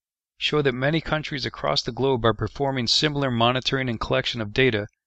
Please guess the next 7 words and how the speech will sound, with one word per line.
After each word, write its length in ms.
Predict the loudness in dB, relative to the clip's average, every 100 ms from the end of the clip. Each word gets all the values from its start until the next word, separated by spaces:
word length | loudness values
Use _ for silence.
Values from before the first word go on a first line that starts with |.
| _ _
under 240 | -6 -2 0
the 140 | 0
laws 380 | 2 2 0 -2
of 100 | -4
their 140 | -4
individual 520 | -2 -2 0 -2 -2
countries. 580 | -6 -6 -6 -8 -10 -10